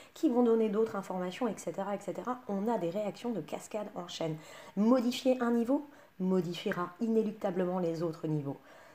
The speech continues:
La modification à un niveau peut être silencieuse,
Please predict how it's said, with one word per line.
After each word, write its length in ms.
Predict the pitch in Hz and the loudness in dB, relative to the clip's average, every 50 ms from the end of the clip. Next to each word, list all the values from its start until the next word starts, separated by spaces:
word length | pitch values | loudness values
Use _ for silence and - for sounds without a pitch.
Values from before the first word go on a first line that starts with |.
| - - - _ _ - | -20 -20 -20 _ _ -2
La 100 | 180 175 | 2 4
modification 640 | 190 220 220 240 247 - 277 - 269 254 - 285 262 | 6 6 6 4 2 2 4 4 4 4 4 4 6
à 40 | 247 | 6
un 100 | 240 240 | 6 6
niveau 240 | 240 226 220 254 247 | 6 6 6 4 4
peut 120 | 254 208 | 4 2
être 120 | 196 196 | -2 -2
silencieuse, 560 | - - - 190 185 190 190 - - 156 151 | -4 -4 -2 -2 -2 -2 -2 -2 -2 -2 -2